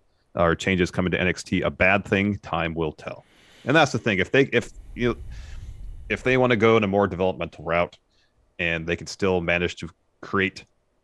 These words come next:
programming that is interesting and tell interesting stories and the action in the ring is still decent, you know,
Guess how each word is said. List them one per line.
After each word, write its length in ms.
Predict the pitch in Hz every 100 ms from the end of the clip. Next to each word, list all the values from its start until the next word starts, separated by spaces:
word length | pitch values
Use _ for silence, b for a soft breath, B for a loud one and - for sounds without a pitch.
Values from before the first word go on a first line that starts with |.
| _
programming 640 | - 107 98 95 92 95
that 160 | 90 82
is 280 | 82 76 - _
interesting 520 | 107 101 95 - 90 92
and 140 | 82
tell 260 | - 90 -
interesting 440 | 92 92 - 90
stories 520 | - 87 87 87 98
and 100 | 92
the 120 | 87 80
action 320 | 82 - 95
in 80 | 90
the 80 |
ring 240 | 82 85 92
is 120 | 85
still 280 | - 85 82 -
decent, 460 | - 85 - 110 - _ _ -
you 120 | 104
know, 320 | 92 90 110